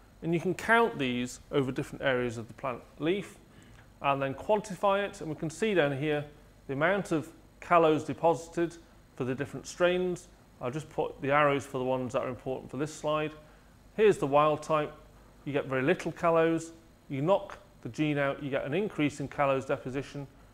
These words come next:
and you res-, you complement it and you knock it back down again. So what we're saying here is, is that this Escoli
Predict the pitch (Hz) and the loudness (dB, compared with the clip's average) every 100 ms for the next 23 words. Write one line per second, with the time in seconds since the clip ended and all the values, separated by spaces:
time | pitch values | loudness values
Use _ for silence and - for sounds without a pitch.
0 | - 143 143 135 135 - - - 135 127 | -12 -6 -2 -2 -2 -6 -16 -12 -8 -6
1 | - 185 - 139 139 - 135 - 127 123 | 2 2 2 -4 -6 -4 -6 -6 -6 -6
2 | 120 - - 131 - 110 117 - 123 120 | -8 -16 -8 -8 -6 -8 -8 -6 -6 -4
3 | 110 101 98 - - - - - - - | -8 -10 -14 -20 -20 -20 -20 -20 -20 -12
4 | - 175 254 185 - 214 175 156 220 202 | 2 8 8 8 8 6 6 4 6 8
5 | 139 135 127 156 - - - - - - | 6 2 2 2 0 -18 -20 -20 -20 -20
6 | - - - - - - 202 - 226 233 | -20 -18 -18 -18 -4 8 10 10 6 6
7 | - 190 151 | 0 4 4